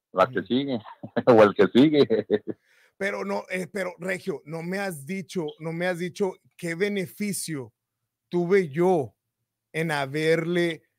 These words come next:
Speaker 2: pagado la renta a los niños, en haberle dado ropa, en haberle dado esto, en haberle dado el otro, acá, eh, cursos, esto, acá. Si yo cuando corte con esa mujer, ni una llamada de que, "Eh, güey,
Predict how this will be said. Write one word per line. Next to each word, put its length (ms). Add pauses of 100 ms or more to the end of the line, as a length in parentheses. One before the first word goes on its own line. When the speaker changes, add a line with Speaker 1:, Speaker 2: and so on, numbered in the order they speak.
(180)
Speaker 2:
pagado 580
la 140
renta 320
a 40
los 160
niños, 500
en 140
haberle 460
dado 380
ropa, 520
en 100
haberle 380
dado 340
esto, 300
en 80
haberle 340
dado 240
el 100
otro, 460
acá, 520 (560)
eh, 140
cursos, 800
esto, 500
acá. 480 (600)
Si 320
yo 240
cuando 400
corte 380
con 180
esa 180
mujer, 540 (1000)
ni 220
una 240
llamada 440
de 120
que, 340 (100)
"Eh, 140
güey, 320